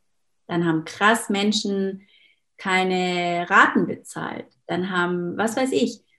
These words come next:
So, es ist Energie. Flügel und Wurzeln. Die Flügel allein reichen nicht. Wenn ich zwar die Flügel befeuer und, und, und, und Mindset, Mindset, Mindset befeuer, aber dieses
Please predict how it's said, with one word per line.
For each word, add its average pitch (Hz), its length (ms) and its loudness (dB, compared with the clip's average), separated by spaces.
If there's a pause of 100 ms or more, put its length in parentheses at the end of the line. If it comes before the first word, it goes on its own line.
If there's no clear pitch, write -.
(640)
So, 233 120 0
es 226 220 0
ist - 340 0
Energie. 269 840 2 (320)
Flügel 294 540 4
und 254 260 2
Wurzeln. 190 580 0
Die 214 140 -2
Flügel 294 380 4
allein 254 340 2
reichen 247 400 2
nicht. 156 200 -4 (1000)
Wenn 214 180 4
ich 220 140 2
zwar 226 160 2
die 226 120 4
Flügel 285 420 4
befeuer 254 680 2
und, 202 260 -2
und, 196 260 -4
und, 190 500 -6
und 190 200 -4
Mindset, 254 460 2
Mindset, 202 400 -2
Mindset 226 440 0
befeuer, 226 720 -2 (920)
aber 208 260 4
dieses 202 880 0